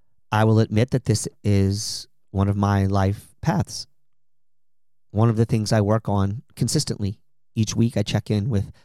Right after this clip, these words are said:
how am I doing with mystery? How am I doing with the unknown? How am I doing with the fact that I'm in a river and it's flowing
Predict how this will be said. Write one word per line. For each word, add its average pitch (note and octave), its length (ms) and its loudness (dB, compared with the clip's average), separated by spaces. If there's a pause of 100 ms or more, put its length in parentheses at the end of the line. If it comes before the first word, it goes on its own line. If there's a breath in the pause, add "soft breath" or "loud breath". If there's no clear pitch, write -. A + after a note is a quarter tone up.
(120 soft breath)
how C3+ 320 2
am C3+ 100 2
I B2 140 4
doing A#2 320 2
with A2 120 0
mystery? G#2 460 -4 (460)
How C3 220 2
am C3+ 100 2
I C3 100 2
doing A2+ 260 2
with A2 120 0
the G#2+ 100 -4
unknown? G2 500 -2 (460)
How B2+ 300 2
am C#3 100 2
I A#2 140 0
doing A2 400 2
with G#2 140 0
the A2 100 -2
fact G2 320 -4
that F#2+ 120 0
I'm F#2+ 180 0
in A2 120 4
a C3+ 80 2
river G#2+ 480 0
and G2 100 0
it's G2 160 -4
flowing G2+ 540 -2